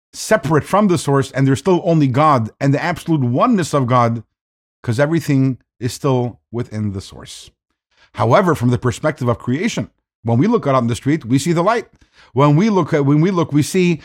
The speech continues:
the effects of God's attributes. We see the effects of God's, uh, kindness, severity, et cetera. So we experience God's attributes as something which is not intrinsically one with his essence,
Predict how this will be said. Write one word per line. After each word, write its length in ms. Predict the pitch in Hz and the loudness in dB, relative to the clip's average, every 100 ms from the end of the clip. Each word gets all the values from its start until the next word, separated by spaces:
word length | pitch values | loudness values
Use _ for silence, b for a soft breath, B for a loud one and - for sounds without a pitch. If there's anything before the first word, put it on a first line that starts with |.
| B | B
the 220 | - 165 185 | 0 0 0
effects 520 | - 226 226 - - | -2 -2 -2 -6 -4
of 220 | 156 135 | 0 0
God's 300 | 139 131 127 | 2 0 0
attributes. 600 | 120 117 123 156 196 - | -4 -4 -2 -4 -6 -8
We 80 | 107 | -10
see 160 | - 151 | -2 0
the 120 | 131 | 0
effects 380 | - 165 165 143 | 0 -4 -4 -4
of 120 | 117 | 0
God's, 440 | 131 131 117 95 | 2 2 0 0
uh, 360 | 120 117 110 95 - _ _ _ | 2 2 0 -2 -8 _ _ _
kindness, 500 | - 170 185 160 139 | 0 2 4 2 0
severity, 460 | - 120 165 160 139 | 0 2 2 4 2
et 80 | 131 | 2
cetera. 500 | 135 113 139 190 - b b | 0 2 2 0 -4 b b
So 200 | - - | -6 2
we 320 | 185 156 262 240 | 2 4 2 2
experience 960 | - - - 254 339 285 156 127 - | -2 -8 -4 0 4 4 4 2 -2
God's 380 | 110 135 131 120 | -2 2 2 0
attributes 520 | 143 143 139 151 143 | -2 0 0 2 0
as 140 | 139 143 | -4 -4
something 320 | 175 143 170 | -4 -2 -2
which 200 | 156 160 | 0 2
is 320 | 156 139 - - _ _ _ _ _ _ | 0 0 -6 -18 _ _ _ _ _ _
not 320 | 135 202 233 | 0 2 2
intrinsically 680 | 202 175 - 233 180 185 196 | 2 0 2 0 0 0 0
one 240 | 180 175 175 | 2 2 2
with 140 | 151 | 2
his 160 | 143 147 | 0 0
essence, 560 | 233 175 123 - - | -2 -2 -4 -6 -14